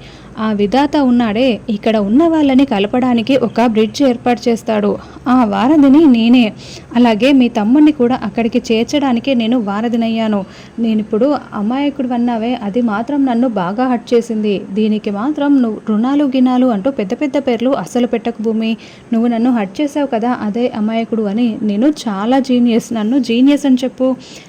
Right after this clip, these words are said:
నేను అమాయకుడిని కాదని చెప్పు, అందుకు మాత్రం నువ్వు సారీ చెప్పాల్సిందే" అని చెర్రీ అనడంతో, "సారీ" అని భూమి అంటుంది. సరే భూమి, వస్తాను అంటూ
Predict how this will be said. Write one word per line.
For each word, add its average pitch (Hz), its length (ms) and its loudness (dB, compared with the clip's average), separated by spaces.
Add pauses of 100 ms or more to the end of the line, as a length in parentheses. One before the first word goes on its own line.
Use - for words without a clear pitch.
నేను 240 280 2
అమాయకుడిని 262 540 0
కాదని 262 460 -4
చెప్పు, 254 180 -4
అందుకు 254 460 -2
మాత్రం 262 340 0
నువ్వు 247 180 0
సారీ 247 260 -2
చెప్పాల్సిందే" 240 800 -4
అని 247 160 0 (100)
చెర్రీ 208 240 -2
అనడంతో, 220 480 -4
"సారీ" 254 520 -4
అని 240 120 2
భూమి 220 360 -2
అంటుంది. 208 260 -4 (1080)
సరే 247 220 0
భూమి, 247 400 2 (440)
వస్తాను 294 540 4
అంటూ 214 240 0